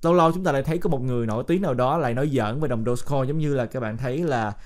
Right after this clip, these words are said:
Elon Musk là năm hai nghìn không trăm mười chín hồi, à, tháng tư mới đây. Thì Elon Musk nói là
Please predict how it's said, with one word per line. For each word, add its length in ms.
Elon 340
Musk 380
là 380
năm 460
hai 260
nghìn 320
không 200
trăm 180
mười 100
chín 280
hồi, 440
à, 240
tháng 140
tư 180
mới 160
đây. 220
Thì 140
Elon 260
Musk 240
nói 180
là 100